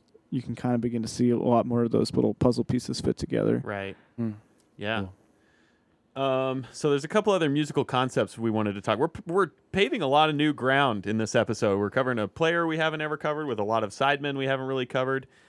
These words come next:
Speaker 2: and, uh, a couple new musical concepts that we haven't covered before, one of which that no one wanted to talk about except for me was this idea that happens in some of the chord charts that you might see.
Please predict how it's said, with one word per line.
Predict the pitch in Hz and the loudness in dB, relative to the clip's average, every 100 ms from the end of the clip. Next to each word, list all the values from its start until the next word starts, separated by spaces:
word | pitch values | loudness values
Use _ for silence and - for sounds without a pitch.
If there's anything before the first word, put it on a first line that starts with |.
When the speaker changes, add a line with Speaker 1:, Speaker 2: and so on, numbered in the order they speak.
| _ _ | _ _
Speaker 2:
and, | 120 117 113 113 | 0 2 2 4
uh, | 110 101 98 | 4 4 0
a | |
couple | - 147 135 117 | -2 0 2 2
new | 110 131 131 | 0 -2 -2
musical | 131 131 - 104 | -2 -2 -4 -2
concepts | 120 123 - 110 98 - - _ _ _ | -2 -2 0 -2 -2 -10 -20 _ _ _
that | 110 | -6
we | 107 | -2
haven't | 110 107 | -2 -2
covered | - 113 101 | -2 -4 -4
before, | 101 117 120 110 | -4 0 2 0
one | 117 175 269 | -2 -2 -2
of | 135 | 2
which | 143 135 - | 2 2 2
that | 113 113 | 2 4
no | 147 | 4
one | 233 170 135 | 6 6 4
wanted | 123 123 113 | 2 2 0
to | |
talk | 107 131 - | 2 2 4
about | 117 110 | 2 2
except | - 127 | 0 -2
for | 113 | 0
me | 117 117 98 - - - - | 0 0 0 0 -4 -8 0
was | 127 120 - - - - | 4 4 2 -10 -12 -2
this | 123 143 | 0 4
idea | 143 131 120 147 151 123 | 4 4 2 4 4 4
that | 113 | 2
happens | 131 135 147 120 110 | 4 4 4 0 -2
in | 131 120 | -2 -4
some | - 208 220 | 0 2 4
of | 180 | 6
the | 139 127 117 - _ _ _ _ _ _ _ _ _ _ _ _ _ _ _ _ _ _ _ _ | 6 6 4 -4 _ _ _ _ _ _ _ _ _ _ _ _ _ _ _ _ _ _ _ _
chord | - 165 151 | 2 2 4
charts | 139 110 - | 2 2 0
that | 110 | -2
you | 113 | 0
might | 120 113 | 0 0
see. | - 139 107 | -2 -2 -2